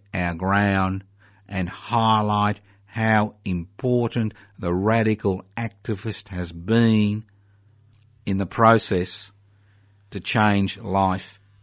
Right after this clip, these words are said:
in this country. You're listening to The Anarchist World This Week, broadcast across Australia on the Community Radio Network.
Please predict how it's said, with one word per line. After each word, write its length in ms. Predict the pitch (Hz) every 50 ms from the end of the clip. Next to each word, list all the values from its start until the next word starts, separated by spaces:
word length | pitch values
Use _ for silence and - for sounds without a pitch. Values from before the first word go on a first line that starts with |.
| _ _ -
in 320 | 107 98 98 92 90 92 - _ -
this 340 | - 92 90 95 92 - -
country. 580 | - - 95 90 82 - - - 85 80 82 - _ _ _ _ _ _ _ _ _ _ _ _ _ _ - _ _ _ _ _ -
You're 100 | - 110
listening 300 | 117 113 - - 113 104
to 60 | 104
The 40 | 104
Anarchist 380 | 104 104 98 - 101 - - -
World 280 | 101 98 101 98 95
This 220 | 98 95 - - 110
Week, 280 | 113 120 131 - -
broadcast 720 | 92 90 92 95 95 98 92 - - 95 92 92 90 - 98
across 320 | 92 - 98 92 - -
Australia 460 | 98 - - - 110 107 110 113 113 - - - - - - -
on 140 | 107 101 98
the 80 | 95
Community 560 | - - 101 101 101 101 101 101 98 98 98 95
Radio 420 | 92 98 95 95 95 95 95 92
Network. 440 | 90 92 95 90 - 87 85 82